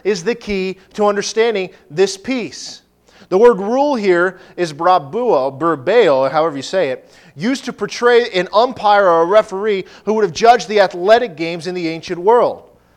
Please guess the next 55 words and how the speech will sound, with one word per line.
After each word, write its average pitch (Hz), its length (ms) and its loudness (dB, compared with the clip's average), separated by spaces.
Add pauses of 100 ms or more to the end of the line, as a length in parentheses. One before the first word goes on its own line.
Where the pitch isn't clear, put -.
(480)
These 220 160 -4
were 214 120 0
very 208 300 2
popular 214 480 2
things. 214 280 -6
This 175 160 -8
was 165 140 -6
a 165 40 -4
big 170 300 -4
deal. 190 180 0
They 170 140 -2
didn't 170 220 -2
have 185 360 -4 (140)
primetime 175 480 -2
television 156 480 -4
back 143 260 -2
then, 165 200 -8
so 170 120 -8
they 165 100 -4
had 165 160 0
to 143 40 -18
do 165 160 -2
other 175 200 -2
things, 147 340 -10 (260)
have 160 180 -2
forms 165 280 -4
of 147 80 -10
entertainment, 175 500 -8
and 170 100 -4
it 175 60 -6
would 185 220 -4
always 208 380 -4
go 226 200 -2
back 196 400 0 (200)
to 214 120 -6
these 190 220 -8
guys 180 380 4
that 196 180 -4
called 196 320 0
the 185 80 -4
shots 247 520 -2 (300)
there. 147 300 -2
Paul 240 320 4
is - 100 -4
telling 240 400 2
us 180 140 -4 (200)
that 196 120 2
we 240 140 -4
have 226 200 2
to 220 120 0
allow 190 420 4 (120)
the 202 120 2
peace 208 360 -8 (140)
of 220 260 6
God 175 520 4